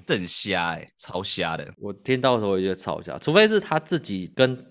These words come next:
Speaker 2: 姐妹去，里面全部都是女的这样子。
Speaker 1: 可是这个至少他还是男友，对不对？
Speaker 2: 没有，没有，有男友的也有单身的，
Speaker 1: 驼兽。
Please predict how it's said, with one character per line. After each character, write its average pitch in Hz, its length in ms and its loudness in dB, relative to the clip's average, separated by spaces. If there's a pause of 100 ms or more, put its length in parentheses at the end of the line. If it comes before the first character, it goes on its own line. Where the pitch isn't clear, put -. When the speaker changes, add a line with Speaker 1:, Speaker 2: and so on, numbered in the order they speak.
(160)
Speaker 2:
姐 92 180 0
妹 101 220 0
去， 104 140 -6
里 95 160 -6
面 120 100 -2
全 - 80 -10
部 104 60 -6
都 107 80 0
是 - 20 -4
女 98 220 -6
的 - 180 -12
这 - 100 -12
样 82 140 -10
子。 - 240 -20
Speaker 1:
可 - 80 2
是 220 80 4
这 269 80 2
个 208 80 6
至 240 140 4
少 170 100 8
他 170 60 2
还 156 100 4
是 175 80 2
男 107 180 4
友， 104 200 2
对 95 100 2
不 92 80 -4
对？ 90 220 -6
Speaker 2:
没 123 80 4
有， 120 80 4
没 113 60 4
有， 107 40 2
有 101 280 2
男 104 260 2
友 110 160 4
的 92 120 0
也 90 60 0
有 90 140 0
单 92 200 0
身 82 140 -2
的， 80 260 -6
Speaker 1:
驼 - 0 -
兽。 - 80 -18